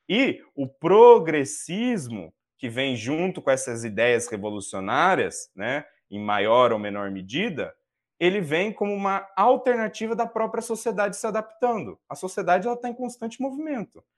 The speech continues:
É por isso que tem uma ciência específica pra estudar a sociedade chamada sociologia. E o progressivismo, ele se divide em três campos principais.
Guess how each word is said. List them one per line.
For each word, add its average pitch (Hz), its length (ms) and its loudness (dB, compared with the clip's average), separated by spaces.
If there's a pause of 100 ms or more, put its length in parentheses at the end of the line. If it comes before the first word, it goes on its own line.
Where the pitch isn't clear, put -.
(100)
É - 80 -6
por 131 140 -4
isso 143 80 -8
que 190 80 -16
tem 220 100 -2
uma 208 140 0
ciência 151 400 -4
específica 196 520 -4
pra 190 120 0
estudar 123 220 2
a - 20 4
sociedade 113 520 -2
chamada 175 200 -4
sociologia. 190 640 -6 (1040)
E 139 80 4
o 147 80 2
progressivismo, 135 1400 4 (300)
ele 143 160 0
se 170 140 -6
divide 170 440 -4
em 196 80 -2
três 226 500 0
campos - 520 0
principais. 95 920 -10